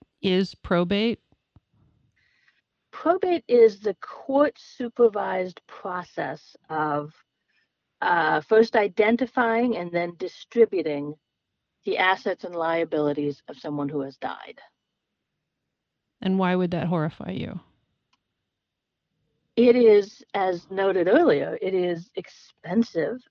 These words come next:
Speaker 2: and it's time-consuming. In Contra Costa County, which is the fastest in the nine county Bay Areas, my experience has been that an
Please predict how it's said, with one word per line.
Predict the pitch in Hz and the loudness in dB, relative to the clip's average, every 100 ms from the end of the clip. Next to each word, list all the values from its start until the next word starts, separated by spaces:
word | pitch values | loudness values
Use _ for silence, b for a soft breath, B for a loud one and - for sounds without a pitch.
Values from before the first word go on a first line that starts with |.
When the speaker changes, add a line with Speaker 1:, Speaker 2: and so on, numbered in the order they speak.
| - | -12
Speaker 2:
and | 175 165 | -8 -8
it's | - | -10
time-consuming. | - - 160 156 151 - - - 151 247 - _ _ _ _ _ _ _ _ _ _ _ _ | -20 -16 -10 -10 -10 -18 -20 -18 -18 -18 -20 _ _ _ _ _ _ _ _ _ _ _ _
In | 208 196 | -4 -4
Contra | - - 269 285 | -8 -2 0 0
Costa | 302 262 233 - | -4 -6 -6 -8
County, | 226 - 180 170 160 | -14 -6 -6 -2 -2
which | 156 156 | -2 -4
is | 170 156 | -6 -10
the | 175 156 _ _ _ - | -8 -10 _ _ _ -4
fastest | 226 247 240 - - - - _ _ _ _ | 0 0 -2 -8 -10 -10 -14 _ _ _ _
in | 180 | -10
the | 175 | -6
nine | 165 170 170 | -4 -4 -4
county | 165 170 156 151 | -8 -8 -6 -4
Bay | 147 143 | -4 -4
Areas, | 135 - - - - _ _ _ _ _ _ _ _ _ _ _ _ _ _ _ - | -6 -10 -12 -14 -16 _ _ _ _ _ _ _ _ _ _ _ _ _ _ _ -4
my | 202 | 2
experience | 214 - - 269 277 | 2 0 2 6 6
has | 277 226 | 2 0
been | - 214 214 | 4 4 4
that | 190 | 2
an | 170 | 0